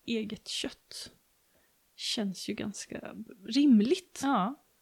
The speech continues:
Speaker 2: Ja, men precis.
Speaker 1: Det känns jättelångt bort dock att
Speaker 2: Mm.
Speaker 1: slakta en kanin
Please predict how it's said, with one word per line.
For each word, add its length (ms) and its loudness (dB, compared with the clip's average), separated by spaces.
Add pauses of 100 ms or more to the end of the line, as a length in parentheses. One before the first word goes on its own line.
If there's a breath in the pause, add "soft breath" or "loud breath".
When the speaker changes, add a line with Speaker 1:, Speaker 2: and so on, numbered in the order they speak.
Speaker 2:
Ja, 80 -2
men 160 0
precis. 360 -6
Speaker 1:
Det 80 4
känns 340 0
jättelångt 1200 0
bort 280 -2
dock 380 -8 (200)
att 120 -6
Speaker 2:
Mm. 80 -2
Speaker 1:
slakta 800 -6
en 140 0
kanin 420 0